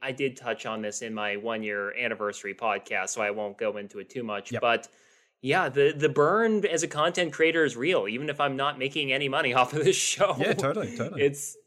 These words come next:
Speaker 1: yeah, it's, it's, I, I guess it's just the, the desire to keep getting in front of the mic, even when you don't necessarily feel like it,
Speaker 2: Yeah.
Speaker 1: because you know that hopefully someone is listening out there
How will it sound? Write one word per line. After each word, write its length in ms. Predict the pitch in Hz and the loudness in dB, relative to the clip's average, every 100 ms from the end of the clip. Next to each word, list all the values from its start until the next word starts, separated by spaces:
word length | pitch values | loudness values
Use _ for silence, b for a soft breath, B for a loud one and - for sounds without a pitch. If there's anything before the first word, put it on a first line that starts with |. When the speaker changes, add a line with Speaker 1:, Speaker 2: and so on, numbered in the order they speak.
| _ | _
Speaker 1:
yeah, 280 | 143 180 - - | -12 -10 -12 -10
it's, 260 | 160 151 - - | -10 -8 -12 -8
it's, 280 | 160 147 - _ _ _ - | -8 -8 -14 _ _ _ -10
I, 200 | 160 156 - _ - | -6 -6 -10 _ -18
I 60 | 143 | -6
guess 200 | 175 190 | -4 -4
it's 100 | 190 | -6
just 200 | 175 - | -8 0
the, 160 | 143 | 2
the 180 | 123 123 | 2 -2
desire 580 | 120 131 113 113 131 127 | -4 -2 2 4 4 2
to 60 | 117 | 0
keep 360 | - 156 131 | -4 -8 -4
getting 240 | 131 131 123 | 0 2 2
in 100 | 117 | 2
front 160 | 135 | 0
of 60 | 120 | 2
the 140 | 110 | 2
mic, 240 | 117 117 135 | 2 2 0
even 200 | 139 131 | -2 -2
when 120 | 120 | -2
you 60 | |
don't 180 | 113 123 | 0 -2
necessarily 520 | 117 113 - 113 104 | -4 -10 -6 -4 -4
feel 240 | 104 139 127 | -2 2 4
like 200 | 107 107 | 4 2
it, 80 | 104 | -4
Speaker 2:
Yeah. 80 | 113 | -6
Speaker 1:
because 160 | 123 | -4
you 80 | 120 | -2
know 200 | 120 127 120 | 0 2 2
that 180 | 107 | -2
hopefully 400 | - 143 139 131 | 2 2 2 0
someone 380 | - 139 127 120 | 2 2 2 0
is 100 | 104 | 0
listening 380 | 120 123 131 113 | 0 0 0 0
out 240 | 107 104 | 0 0
there 260 | 107 104 101 | 2 2 2